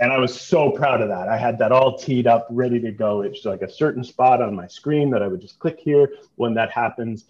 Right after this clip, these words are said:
And, uh, so we get to that situation. And, um, and by the way, when I clicked the button, it was a full half second, maybe, maybe,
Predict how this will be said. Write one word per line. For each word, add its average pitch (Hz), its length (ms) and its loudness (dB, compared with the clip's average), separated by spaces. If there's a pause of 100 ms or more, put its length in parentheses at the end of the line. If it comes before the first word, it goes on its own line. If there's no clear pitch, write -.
(560)
And, 107 440 -2
uh, 107 280 0
so - 140 -8
we 120 140 0
get 147 340 0
to 156 80 0
that 123 220 2
situation. 107 760 -8 (600)
And, 101 520 -8
um, 101 520 -4 (260)
and 135 100 -4
by 156 140 2
the 147 80 4
way, 127 300 2
when 127 140 -2
I 175 100 0
clicked 202 380 -8
the 123 80 -2
button, 113 420 -2 (360)
it - 80 -6
was 180 160 0
a 156 80 0
full 135 600 2
half 143 460 -4
second, 143 560 -4
maybe, 123 540 -4 (140)
maybe, 123 420 -6